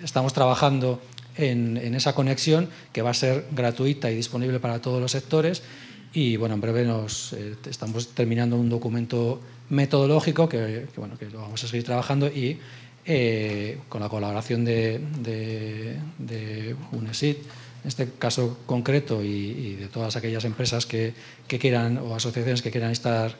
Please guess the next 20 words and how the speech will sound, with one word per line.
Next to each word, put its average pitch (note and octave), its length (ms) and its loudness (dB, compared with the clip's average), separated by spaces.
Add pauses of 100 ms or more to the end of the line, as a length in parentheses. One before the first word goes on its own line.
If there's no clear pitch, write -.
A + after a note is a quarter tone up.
(120)
i-, D3 160 -2
involucradas, C#3+ 640 2 (400)
pues G#2+ 180 -2
se, G2 680 -4
se - 160 -2
va, A2 320 0 (460)
el C3+ 80 -8
resultado C3+ 320 6
final C#3+ 240 6
es C#3+ 80 4
que C3+ 140 6
va B2 80 6
a - 20 4
haber C3 140 2
un, B2+ 200 2
un C#3+ 100 2
servidor, C3+ 360 4
un C#3 100 4
módulo C3 360 4
de, B2 240 2